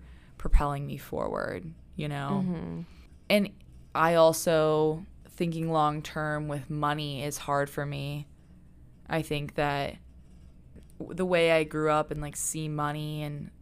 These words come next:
Speaker 1: we talked about wanting to change our relationship and grow and heal that.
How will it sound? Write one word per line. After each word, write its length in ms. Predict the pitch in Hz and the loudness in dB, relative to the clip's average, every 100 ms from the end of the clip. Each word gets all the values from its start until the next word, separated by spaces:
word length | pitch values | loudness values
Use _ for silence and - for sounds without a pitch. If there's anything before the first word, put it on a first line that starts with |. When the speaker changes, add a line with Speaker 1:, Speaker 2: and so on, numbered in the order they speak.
| - | -20
Speaker 1:
we 160 | - 151 | -10 -8
talked 300 | 147 143 143 | -4 -4 -4
about 220 | 143 139 | -4 -4
wanting 260 | 143 143 143 | -4 -6 -8
to 60 | |
change 340 | - - 143 143 | -10 -8 -6 -4
our 100 | 139 | -4
relationship 800 | 139 151 156 151 143 - 143 143 | -2 -2 -2 -4 -4 -4 -4 -4
and 180 | 139 139 - - - - | -10 -12 -18 -20 -20 -6
grow 240 | 160 147 | 0 2
and 100 | 147 | 0
heal 240 | 147 143 143 | -4 -6 -4
that. 300 | 147 147 | -2 -2